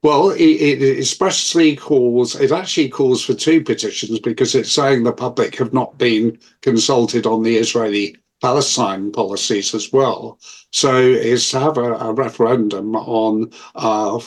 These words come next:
the U K being neutral in both those conflicts. Uh, and you, you, you go back in time, we, there are certain parts of the world where it's always been better for the U K to be neutral.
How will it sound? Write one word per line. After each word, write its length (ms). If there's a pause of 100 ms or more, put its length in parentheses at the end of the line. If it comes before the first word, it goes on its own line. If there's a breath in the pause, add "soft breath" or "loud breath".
(200)
the 200
U 180
K 240
being 340
neutral 880 (240)
in 240
both 320
those 340
conflicts. 880 (360 loud breath)
Uh, 460
and 400 (240 soft breath)
you, 140
you, 320
you 420
go 480 (120)
back 300
in 220
time, 640 (260 soft breath)
we, 440 (220)
there 180
are 60
certain 320
parts 360
of 60
the 60
world 480
where 340 (380 soft breath)
it's 200
always 260
been 220
better 320
for 140
the 100
U 220
K 340
to 140
be 240
neutral. 680